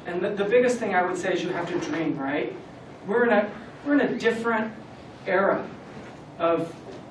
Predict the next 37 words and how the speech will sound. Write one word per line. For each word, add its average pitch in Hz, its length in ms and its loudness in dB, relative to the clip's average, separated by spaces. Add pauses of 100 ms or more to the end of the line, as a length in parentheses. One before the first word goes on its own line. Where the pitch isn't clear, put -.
people 220 200 -4
saying 202 420 4
that 180 120 -2
the 165 60 -2
American 165 340 0
dream's 156 280 -2
dead, 185 480 0
and, 127 180 -4 (1120)
but 190 180 2 (140)
if 196 260 -2
you 269 140 8
dream, 214 500 2
I - 80 0
mean, 202 180 0
everything's, 247 520 4 (120)
anything's 254 380 2
possible. - 540 -2 (400)
I 190 60 -6
mean, 196 160 -2
Apple - 420 0
or - 220 -2 (480)
Google, 214 320 2
I 151 100 6
mean, 156 220 -2
there, 190 160 4
there's 196 340 0 (400)
so 220 400 0
many 233 240 6
examples 190 600 0
of - 200 -2
people 185 280 -4
that 156 240 0
just 170 220 -4 (600)
went 190 160 2
out, 180 360 6 (680)
dreamed 196 500 0
big, 175 340 4